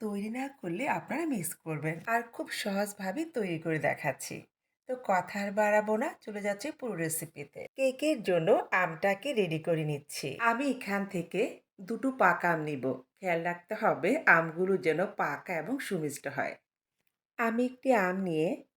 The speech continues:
ছুরি দিয়ে প্রথমে সামনের দিকটাকে কেটে নিচ্ছি। তারপর আমের এক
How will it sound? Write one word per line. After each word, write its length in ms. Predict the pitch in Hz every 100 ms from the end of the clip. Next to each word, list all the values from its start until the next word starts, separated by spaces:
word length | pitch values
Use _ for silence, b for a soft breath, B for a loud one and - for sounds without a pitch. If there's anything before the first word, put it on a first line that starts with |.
| _ _ -
ছুরি 320 | - 208 240 180
দিয়ে 160 | 151 196 -
প্রথমে 500 | 202 180 170 156 156 220 - _ _ _ _ _ _
সামনের 460 | - 220 196 220 233
দিকটাকে 420 | 165 - 170 175 226
কেটে 200 | 208 180 147
নিচ্ছি। 420 | 135 - - 147 123 - _ _ _ 226
তারপর 560 | 196 175 - 220 175 233 - _ _ -
আমের 340 | 214 208 247 233
এক 80 | 185